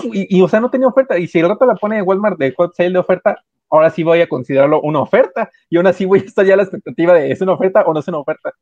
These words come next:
Yo siento que ese es el problema con el hot sale, Buen Fin, este, Cyber Monday, lo que sea, Black Friday. El problema con todas esas situaciones es que si tú no tienes un punto real para comparar el precio,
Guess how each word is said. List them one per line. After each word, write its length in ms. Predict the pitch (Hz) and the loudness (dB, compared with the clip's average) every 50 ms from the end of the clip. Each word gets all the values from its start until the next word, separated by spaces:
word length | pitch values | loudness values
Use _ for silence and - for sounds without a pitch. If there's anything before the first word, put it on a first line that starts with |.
| _ _ - - _ _ | _ _ -20 -20 _ _
Yo 80 | 185 175 | -6 -4
siento 240 | 196 196 208 202 196 | -4 -4 -4 -4 -4
que 60 | 196 | -4
ese 160 | 180 180 196 | -6 -4 -6
es 60 | 185 | -6
el 100 | 185 - | -6 -4
problema 320 | - 135 135 139 151 165 - | -4 -4 -4 -4 -4 -4 -4
con 160 | - 135 127 | -4 -6 -6
el 80 | 120 - | -6 -4
hot 200 | 147 135 131 - | -4 -6 -4 -2
sale, 440 | - 135 131 135 139 143 147 147 - _ _ _ _ _ | 0 2 2 2 2 0 -4 -6 -10 _ _ _ _ _
Buen 300 | - 151 139 139 131 123 - | -4 -2 -2 -2 -2 -4 -6
Fin, 600 | _ 135 123 123 123 123 127 131 135 135 131 123 220 | _ -6 -4 -2 -2 0 -2 -2 -4 -6 -6 -8 -10
este, 200 | - - 131 - | -10 -10 -12 -6
Cyber 360 | - 143 135 127 127 123 123 | -4 -2 0 2 0 0 0
Monday, 500 | 127 127 127 127 131 139 139 139 135 135 | -2 -2 0 0 -2 0 2 2 2 2
lo 160 | 127 131 131 | 2 0 -2
que 200 | - - - 135 | -2 -4 -8 -10
sea, 360 | - - 151 147 151 160 175 170 - 143 | -6 -4 -4 -4 -2 -4 -6 -6 -4 -2
Black 200 | 143 143 139 - _ | 0 0 0 -2 _
Friday. 520 | - 135 135 135 135 135 135 139 139 143 139 _ _ - - _ _ _ _ _ _ | -2 0 2 2 2 2 2 0 -2 -4 -6 _ _ -20 -20 _ _ _ _ _ _
El 140 | - 170 151 | -4 -4 -2
problema 320 | 170 175 170 190 220 233 226 | 0 0 0 0 0 -2 -2
con 180 | 196 165 143 | -4 -4 -4
todas 340 | - 208 226 254 254 - - | -4 -2 0 0 0 0 -2
esas 200 | 220 214 233 196 | -6 -8 -8 -8
situaciones 480 | 190 151 139 131 131 160 175 208 208 180 | -6 -6 -4 -4 -4 -4 -4 -6 -6 -6
es 180 | - 165 156 - | -6 -6 -8 -4
que 260 | - 185 165 139 - _ _ _ _ _ _ _ | -2 -2 -2 -2 -4 _ _ _ _ _ _ _
si 180 | _ - 151 | _ -6 -4
tú 120 | 143 226 240 | -4 0 0
no 140 | 254 240 | 0 0
tienes 280 | 208 208 208 214 202 - | 0 0 0 0 0 0
un 180 | 190 190 - - | 0 -2 -2 -4
punto 840 | _ 160 165 175 170 156 - 180 165 143 131 123 123 120 117 113 _ _ _ _ _ _ _ _ _ _ | _ -4 -2 -2 -2 0 0 2 2 2 2 2 2 0 -2 -6 _ _ _ _ _ _ _ _ _ _
real 600 | - 135 131 139 135 131 135 139 151 156 160 151 - _ - | -12 -4 -2 0 2 2 2 2 0 -2 -4 -6 -10 _ 0
para 380 | 135 131 127 127 123 123 120 - | 2 2 4 4 2 0 -2 -4
comparar 360 | - 131 123 123 131 139 156 | -8 -6 0 2 2 4 4
el 100 | 165 139 | 2 0
precio, 400 | - 143 147 156 - 262 427 453 | -2 -4 -4 -4 -6 -8 -10 -12